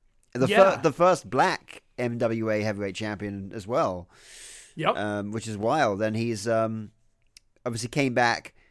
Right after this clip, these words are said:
Speaker 1: as R-Truth and was more of a comedy role. But hell, fuck, he's made that damn thing work, man. Ever
Speaker 2: He's
Speaker 1: since,
Speaker 2: made
Speaker 1: ever
Speaker 2: it work
Speaker 1: since
Speaker 2: so
Speaker 1: his
Speaker 2: well.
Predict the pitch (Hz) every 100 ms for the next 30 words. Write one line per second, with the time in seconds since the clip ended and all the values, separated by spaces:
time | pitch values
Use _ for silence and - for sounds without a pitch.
0 | _ _ _ _ 120 113 117 113 - 120
1 | 113 110 104 113 104 107 104 123 120 104
2 | 101 123 135 123 104 101 110 107 139 135
3 | 104 117 110 _ _ 123 151 120 131 120
4 | 113 101 110 107 107 98 107 104 - 101
5 | 98 98 131 147 - 160 190 165 175 180
6 | 175 147 170 170 165 165 139